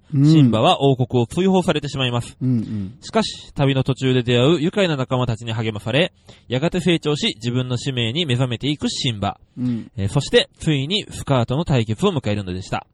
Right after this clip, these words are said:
Speaker 1: うん。
Speaker 2: えー、家族、そして命への限りない愛を描いた感動のストーリーですということでね。
Speaker 1: なるほど。思い出した、
Speaker 2: はい。
Speaker 1: 思い出した。
Speaker 2: 思い出しました？
Speaker 1: あー。
Speaker 2: そうなんですよ。こ-、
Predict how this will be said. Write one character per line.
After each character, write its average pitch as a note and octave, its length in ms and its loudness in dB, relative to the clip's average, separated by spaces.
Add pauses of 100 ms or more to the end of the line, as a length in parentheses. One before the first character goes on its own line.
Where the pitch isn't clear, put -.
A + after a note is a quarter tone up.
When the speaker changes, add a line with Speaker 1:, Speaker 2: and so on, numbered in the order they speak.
(160)
Speaker 1:
う B2 60 -4
ん。 A2+ 280 -2 (260)
Speaker 2:
え F#2 120 -4
ー、 F#2 40 -6
家 F3 140 0
族、 - 240 -2 (140)
そ C3+ 120 -2
し - 100 -8
て G3+ 260 0 (100)
命 E3+ 340 0
へ C#3+ 100 0
の F#3 100 0
限 C3 260 0
り F3 140 -2
な G#3 100 2
い E3 80 -4
愛 D3+ 240 0
を C#3+ 100 2
描 B2+ 240 -2
い A#2+ 60 -4
た G#3 180 0
感 D3 280 -6
動 F3+ 160 2
の E3 100 0
ス - 80 -8
ト D#3+ 180 4
ー C3+ 40 2
リ G2 140 -6
ー - 20 -8
で D3+ 120 4
す D#3 100 -2
と - 60 -8
い A#2 60 -8
う G#2+ 60 -14
こ - 80 -20
と - 60 -20 (140)
で A#2+ 100 -8
ね。 C3 60 0
Speaker 1:
な D#3 160 4
る F3 60 6
ほ F#3 100 6
ど。 F3 180 6
思 D3 260 4
い G#3 40 6
出 A3+ 120 8
し - 80 -4
た、 F#3+ 60 6
Speaker 2:
は E3+ 60 6
い。 - 40 2
Speaker 1:
思 F3+ 80 4
い - 20 4
出 F#3+ 80 4
し - 80 -2
た。 C3 220 2
Speaker 2:
思 D3+ 80 0
い D#3 40 4
出 D3 60 2
し C#3 80 0
ま C#3 80 4
し - 60 -4
た？ C3 180 4
Speaker 1:
あ D3 680 2
ー。 - 500 -20
Speaker 2:
そ D#3+ 140 4
う - 40 2
な F#2+ 80 -2
ん F2 40 -8
で F2 80 -8
す E2+ 60 -14
よ。 G2+ 100 -10
こ-、 C3+ 100 -12